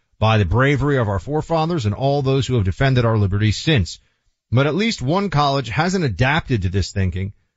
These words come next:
Hillsdale College believes in America. Not only do they teach our nation's history as it was, but they share their teachings far beyond their campus boundaries. These days, Hillsdale has extended its teaching to K to twelve students and lifelong learners like you and me.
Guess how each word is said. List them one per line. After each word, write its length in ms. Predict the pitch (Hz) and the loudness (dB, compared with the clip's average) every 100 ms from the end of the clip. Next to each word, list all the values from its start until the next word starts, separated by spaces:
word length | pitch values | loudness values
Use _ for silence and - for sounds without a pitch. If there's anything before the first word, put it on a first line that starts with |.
| _ - | _ -2
Hillsdale 520 | 180 233 202 190 190 | 0 2 0 -2 -2
College 600 | - 139 131 131 127 - | 0 0 0 -2 -6 -6
believes 640 | 139 135 175 170 120 110 | -2 0 0 0 0 -2
in 160 | - 123 | -4 -4
America. 560 | 131 131 107 - - - | 0 0 -2 -6 -18 -6
Not 160 | 127 185 | -2 0
only 160 | 208 | 0
do 40 | 165 | 0
they 140 | 143 | -4
teach 320 | - 170 151 | 0 -2 0
our 60 | 139 | 0
nation's 400 | 131 120 110 - | 2 0 -4 -2
history 400 | 147 - 131 110 | -2 -2 -2 0
as 120 | 92 | 0
it 80 | 98 | -4
was, 380 | 113 170 202 - _ _ - | -2 0 -2 -8 _ _ -4
but 120 | 202 | -2
they 120 | 208 | 0
share 320 | - 208 214 | 0 0 0
their 160 | 196 180 | -2 -2
teachings 400 | 170 151 156 - | -2 -2 -2 -2
far 340 | - 147 143 | -2 0 0
beyond 420 | 139 127 117 117 | 0 0 0 0
their 120 | 117 117 | -2 -2
campus 400 | 101 98 98 - | 0 -2 -4 -2
boundaries. 520 | 113 110 95 - - _ _ _ _ | 2 2 0 -4 -16 _ _ _ _
These 280 | 107 208 233 | 0 0 2
days, 300 | 160 139 101 | 2 0 0
Hillsdale 480 | 113 180 165 123 120 | -2 -2 0 0 2
has 200 | 113 110 | 0 -2
extended 440 | 107 - 139 120 | -6 -2 0 0
its 160 | 110 - | -2 -10
teaching 420 | - 160 - 101 | -4 -4 -2 -4
to 260 | - 107 95 | -4 -4 -4
K 300 | - 147 185 | -2 0 0
to 80 | 202 | -2
twelve 360 | - 156 151 | -2 -2 -2
students 380 | - 131 131 - | -4 -4 -4 -6
and 200 | - 98 | -2 2
lifelong 800 | 95 123 190 - 170 160 160 - | 4 2 0 -2 -2 0 -2 -2
learners 460 | 127 180 131 113 127 | -2 0 2 0 0
like 240 | 135 - | -2 0
you 180 | 104 110 | 0 2
and 80 | 127 | 2
me. 300 | 139 95 | 0 -2